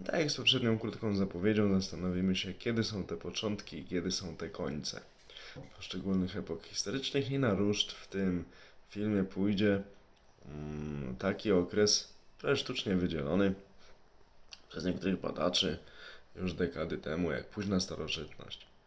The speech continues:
Są oczywiście badacze, którzy nie lubią tego okresu, gdyż uważają, że oczywiście jest to sztuczne albo odbiera to wielkość tej epoki, którą badają. Chodzi mianowicie o okres w przybliżeniu, mm, od dwieście osiemdziesiąt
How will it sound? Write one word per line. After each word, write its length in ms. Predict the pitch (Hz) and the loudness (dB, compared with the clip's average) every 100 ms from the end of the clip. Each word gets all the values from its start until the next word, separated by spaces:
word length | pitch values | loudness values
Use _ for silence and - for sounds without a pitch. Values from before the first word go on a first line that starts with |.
| - - - - | -20 -20 -20 -12
Są 280 | - 117 123 | -6 0 2
oczywiście 500 | 98 98 101 - 92 | 4 2 2 0 0
badacze, 440 | 87 69 69 - | 0 0 -2 -4
którzy 260 | - 95 95 | -8 -4 2
nie 160 | 92 | 4
lubią 380 | 95 98 104 95 | 4 4 4 4
tego 320 | 92 92 90 | 2 0 2
okresu, 460 | 85 78 87 - 76 82 | 0 0 0 0 -4 -10
gdyż 220 | - - | -12 -12
uważają, 580 | - 76 69 69 73 73 | -14 -12 -8 -6 -6 -8
że 240 | 78 69 - - - - - - | -8 -10 -12 -20 -20 -20 -20 -16
oczywiście 400 | 85 - 104 101 | -10 -4 -4 -2
jest 160 | 82 - | -4 -6
to 80 | - | -12
sztuczne 480 | - 123 123 104 92 | -4 -2 -2 2 4
albo 360 | 85 78 80 | 4 2 0
odbiera 560 | 101 92 107 110 101 95 | 0 2 6 8 8 4
to 140 | 95 | 0
wielkość 720 | 87 107 107 95 92 85 - | 2 6 8 6 4 -2 -6
tej 180 | - 85 | -2 -2
epoki, 380 | 78 80 80 78 | -2 -6 -8 -10
którą 320 | - 80 78 | -8 -6 -4
badają. 460 | 80 82 101 98 92 - - - - - | -2 2 4 4 0 -4 -14 -14 -16 -14
Chodzi 280 | - 156 143 | -2 2 6
mianowicie 500 | 131 110 120 127 110 | 6 6 4 4 6
o 40 | |
okres 340 | 110 - 104 - | 4 4 0 0
w 20 | |
przybliżeniu, 720 | - 98 98 92 98 98 92 - - - - - - - - | -4 0 2 4 6 6 4 2 -20 -20 -20 -20 -20 -18 -6
mm, 640 | 90 87 85 85 85 85 - | 0 0 2 0 0 -2 2
od 180 | 101 90 | 2 4
dwieście 320 | 101 110 110 | 4 2 0
osiemdziesiąt 480 | 95 95 98 95 | 0 2 4 2